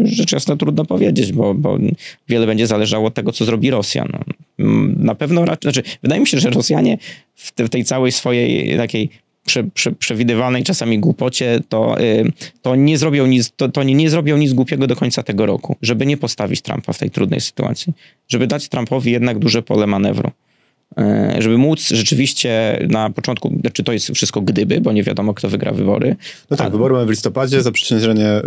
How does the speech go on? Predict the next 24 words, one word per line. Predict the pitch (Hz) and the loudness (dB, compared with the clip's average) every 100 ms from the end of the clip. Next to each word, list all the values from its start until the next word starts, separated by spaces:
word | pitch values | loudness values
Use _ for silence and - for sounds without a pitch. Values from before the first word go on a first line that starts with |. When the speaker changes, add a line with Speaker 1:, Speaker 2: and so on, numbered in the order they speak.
| 101 92 | -2 -4
Speaker 2:
w | |
styczniu, | - 117 - - 143 160 | -4 -4 -2 0 2 2
Speaker 1:
Tak, | 98 | 2
Speaker 2:
jeśli | 95 | 2
Speaker 1:
no, | 127 | 4
Speaker 2:
się | |
nie | 120 | 4
Speaker 1:
na | 120 | 4
Speaker 2:
mylę. | 135 | 4
Speaker 1:
początku | 165 - | 2 0
przyszłego | 127 - 127 123 | -2 -2 0 0
roku | 127 - | 0 0
Speaker 2:
Tak. | |
Speaker 1:
generalnie | 117 113 117 123 | 2 0 0 -2
Trump | 120 120 | -2 -2
będzie | 113 98 | 0 0
gotów | 104 190 104 | 0 0 0
do | 110 | 0
działania, | 113 117 117 | 2 0 0
gdyby | 101 95 107 | 0 0 0
wygrał | 104 - 107 | 0 -2 -2
wybory, | - - - - | 0 0 0 -2
tak? | 135 139 | -2 0
Więc | 123 | 0